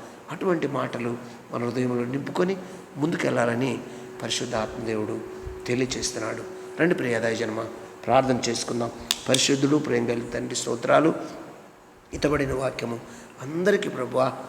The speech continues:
అర్థమయ్యేలా కృప చూపించి, వారి ము-, హృదయాల మీద ముద్రించి ప్రభువా మీరు ఆశీర్వదించి, అయ్యా ప్రభువా దిన దీవెన, దిన రక్షణ దయచేయమని,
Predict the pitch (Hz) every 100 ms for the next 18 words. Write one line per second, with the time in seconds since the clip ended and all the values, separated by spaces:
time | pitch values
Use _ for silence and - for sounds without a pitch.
0 | - - 123 139 170 170 156 135 131 120
1 | 123 135 131 147 147 170 - - - -
2 | 127 123 117 123 - 131 170 175 165 143
3 | 131 135 165 170 - 127 117 117 - -
4 | - - 139 135 131 165 208 196 151 139
5 | 123 120 - - - - 143 127 127 123
6 | 127 123 120 131 135 160 180 156 135 -
7 | - 123 123 - 120 120